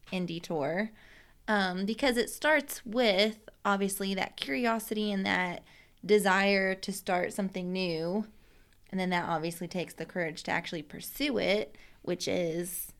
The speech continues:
an extremely hard part of it all. Um, but then just that consistency and that confidence, I think, kind of comes after you've started your project.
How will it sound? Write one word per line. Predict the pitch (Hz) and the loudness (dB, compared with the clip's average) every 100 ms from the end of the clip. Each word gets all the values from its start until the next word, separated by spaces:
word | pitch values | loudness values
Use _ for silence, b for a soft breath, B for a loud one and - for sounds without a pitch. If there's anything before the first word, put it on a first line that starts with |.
| - | -10
an | 180 | -8
extremely | 170 - 202 185 | -8 -4 -2 0
hard | 180 165 170 | 0 -4 -4
part | - 160 151 - - | 2 4 4 -4 -6
of | 170 | -4
it | 151 | -2
all. | 143 147 147 180 196 B B B - - | -2 0 0 -2 -4 B B B -12 -2
Um, | 196 180 170 170 196 - _ _ - | 0 2 0 -2 -4 -6 _ _ 2
but | 214 | 4
then | 214 214 | 6 4
just | 208 202 | 2 0
that | 202 190 - | 0 0 0
consistency | 202 196 220 - 226 214 220 | -2 0 -4 -2 -4 -2 0
and | 214 | 0
that | 190 - | 0 -2
confidence, | - 214 208 277 277 - | -2 -2 0 -4 -4 -6
I | - | -4
think, | 190 202 - | -2 -4 -4
kind | 196 190 | -2 -2
of | 185 - | -2 -4
comes | 202 185 185 180 - | -4 -2 -4 -8 2
after | 185 190 - 175 151 147 190 B B B | 4 4 -2 -2 0 0 -2 B B B
you've | - 202 | -4 -4
started | - 180 170 160 | 0 0 0 -4
your | 147 | -6
project. | - 165 - - - - - | -6 -6 -4 -6 -8 -14 -14